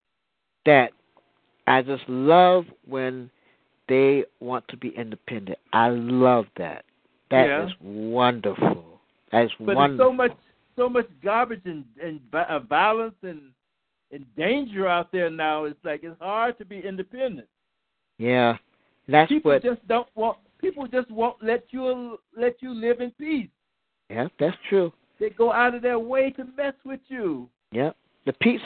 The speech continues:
Speaker 1: That's what the peeps are <laughs> afraid of. <laughs> They're, they're, they're kinda, "Ew," about it. Which, you know, which again, I don't blame 'em. Their parents, you know, I, hey,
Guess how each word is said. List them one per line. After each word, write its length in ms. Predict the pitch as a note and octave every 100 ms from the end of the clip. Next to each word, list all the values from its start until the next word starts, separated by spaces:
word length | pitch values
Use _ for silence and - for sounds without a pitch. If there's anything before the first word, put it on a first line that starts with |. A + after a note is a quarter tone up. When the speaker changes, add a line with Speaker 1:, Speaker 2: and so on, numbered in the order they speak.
| A#2
Speaker 1:
That's 220 | C#3+ D#3+
what 120 | - D3
the 80 |
peeps 260 | C#3+ G#3 G3
are 160 | D#3 D#3 -
<laughs> 0 |
afraid 360 | F#3+ - -
of. 260 | C#3 A#2+ G#2 - -
<laughs> 80 | F3 - - _ _ _ - - - - -
They're, 280 | D3 D3+ C#3+
they're, 300 | D3 C#3+ D3 C3+ -
they're 100 | D3
kinda, 500 | - D3+ C#3 A#2 A2
"Ew," 520 | A#2+ D3 D3 B2 A#2
about 360 | A2 A#2+ A#2
it. 160 | A2+ G2+ _ _ _ _ _ _ _
Which, 120 | A#2+ - _
you 120 | D#3+
know, 160 | D3 C#3
which 160 | - C#3 - _
again, 440 | B2 A2+ C#3 D#3+ D3+ _ _ -
I 140 | F#2+
don't 240 | G#2+ D3 D#3
blame 300 | E3 F3+ F3
'em. 240 | F3 F3 _ _ _ _
Their 140 | A2 G#2+
parents, 580 | - D3 D3+ D#3 D3 - - _ _ _ _ _ _ _ _ _ _ _
you 80 | G#2+
know, 200 | A2 G#2+ - _ _ _ _ _ _ -
I, 340 | - A#1+ F#2+ - _ _ G#1+ _
hey, 400 | - G2+ A#2 G2